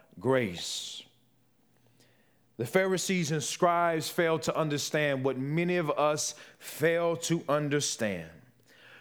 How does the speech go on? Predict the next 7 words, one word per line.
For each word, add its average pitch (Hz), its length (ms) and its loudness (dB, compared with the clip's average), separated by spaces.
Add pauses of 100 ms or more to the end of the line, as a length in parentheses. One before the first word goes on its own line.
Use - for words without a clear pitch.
(140)
We 165 340 0
cannot 160 680 2
set 139 340 0
limits 117 760 -4 (360)
on 120 220 -4
God's 104 340 -2
grace. 87 600 -10